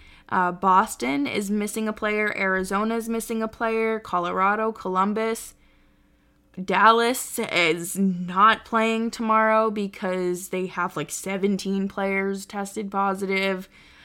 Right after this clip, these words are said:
Uh, Detroit, Edmonton, Florida, uh, L A, Minnesota, Nashville, <laughs> the Rangers, Philly, Pittsburgh,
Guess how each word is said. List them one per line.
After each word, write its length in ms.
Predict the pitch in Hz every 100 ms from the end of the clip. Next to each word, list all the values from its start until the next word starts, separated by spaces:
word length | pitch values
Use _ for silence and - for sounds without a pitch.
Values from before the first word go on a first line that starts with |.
| - -
Uh, 400 | 180 170 180 - -
Detroit, 540 | 196 185 214 208 214 -
Edmonton, 640 | 196 202 202 208 196 196
Florida, 680 | 196 196 202 196 196 196 202 _ _ _ _ _ _ _ _ _ _ _ - 208 190
uh, 220 | 196 196 185 -
L 180 | 196
A, 320 | 196 196 196 208
Minnesota, 800 | 190 180 - 190 196 196 202 208 _ _ _ _ _ _ _ _ _ -
Nashville, 760 | 196 208 202 - 208 202 208 208 277 - 277 - -
<laughs> 560 | - - - - -
the 120 | -
Rangers, 880 | 185 196 202 196 196 196 196 196 - - _ _ _ _ _ _ -
Philly, 760 | - 220 220 214 220 214 226 - _ _ _ _ _ _ _ _ _ _ _
Pittsburgh, 760 | 185 180 185 180 180 180 214